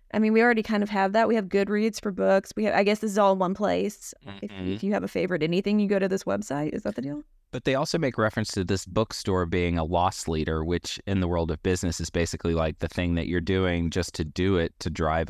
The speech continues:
Speaker 2: other people to buy other things, not necessarily to make a profit off of your thing.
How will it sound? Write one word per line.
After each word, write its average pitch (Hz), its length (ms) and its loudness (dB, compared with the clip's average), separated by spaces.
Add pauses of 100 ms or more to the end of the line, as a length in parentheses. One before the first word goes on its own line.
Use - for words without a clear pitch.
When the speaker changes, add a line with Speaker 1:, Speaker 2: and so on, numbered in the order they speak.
(120)
Speaker 2:
other 92 260 0
people 82 320 -4
to 85 120 -6
buy 78 360 0
other 80 300 -2 (160)
things, 73 440 -2
not 87 160 0
necessarily 85 600 -2
to 82 80 -2
make 80 180 -2
a - 80 -4
profit 80 480 0
off 71 160 -2
of - 140 -12
your 78 80 -4
thing. 64 500 -4